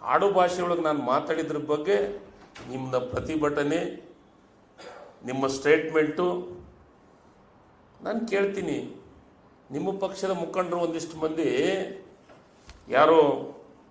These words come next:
ಅನುರಾಗ್ ಠಾಕೂರ್, ಯಾರು ಮೋದಿಯವ್ರ ಬಗ್ಗೆ ಮಾತಾಡ್ತಾರೆ, ಯಾರು ಮೋದಿಯವ್ರ ಬಗ್ಗೆ ಪ್ರತಿಭಟನೆ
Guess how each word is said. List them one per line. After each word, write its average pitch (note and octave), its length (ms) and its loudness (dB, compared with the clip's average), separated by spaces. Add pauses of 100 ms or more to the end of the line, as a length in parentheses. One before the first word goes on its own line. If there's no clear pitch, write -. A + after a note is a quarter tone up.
(680)
ಅನುರಾಗ್ F3 480 8 (800)
ಠಾಕೂರ್, D#3+ 420 4 (1700)
ಯಾರು C#3 320 4 (160)
ಮೋದಿಯವ್ರ F3 460 4
ಬಗ್ಗೆ E3 180 0 (100)
ಮಾತಾಡ್ತಾರೆ, C#3+ 460 -2 (100)
ಯಾರು F3+ 180 4 (120)
ಮೋದಿಯವ್ರ G3 360 6 (100)
ಬಗ್ಗೆ F#3 220 2 (1120)
ಪ್ರತಿಭಟನೆ G#3 520 2